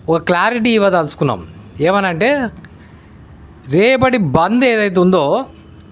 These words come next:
బీసీలు నిర్వహిస్తున్న బంద్, స్ట-, తెలంగాణ బంద్, అది అగ్రవర్ణాల మీదనే అని, బీసీల నోటికాడికి వచ్చిన ముద్దను లాక్కున్న అగ్రవర్ణాలు ఎవరైతే ఉన్నారో వాళ్ళ మీద, వాళ్ళ సమాజం మీద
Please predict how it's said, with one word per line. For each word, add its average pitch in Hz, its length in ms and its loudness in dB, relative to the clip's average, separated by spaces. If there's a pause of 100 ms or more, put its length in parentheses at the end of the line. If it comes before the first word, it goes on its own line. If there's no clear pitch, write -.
(100)
బీసీలు 226 440 0
నిర్వహిస్తున్న 214 600 0
బంద్, 165 400 2
స్ట-, 139 360 0
తెలంగాణ 180 440 -2
బంద్, 147 480 0 (840)
అది 196 180 0
అగ్రవర్ణాల 220 880 0
మీదనే 190 440 0
అని, 156 320 -4 (680)
బీసీల 220 640 2
నోటికాడికి 220 840 2
వచ్చిన 208 300 0
ముద్దను 190 460 0
లాక్కున్న 175 800 0 (760)
అగ్రవర్ణాలు 208 680 0
ఎవరైతే 170 380 0
ఉన్నారో 190 380 2
వాళ్ళ 196 440 2
మీద, 196 260 2 (600)
వాళ్ళ 180 240 2
సమాజం 208 540 0
మీద 180 160 2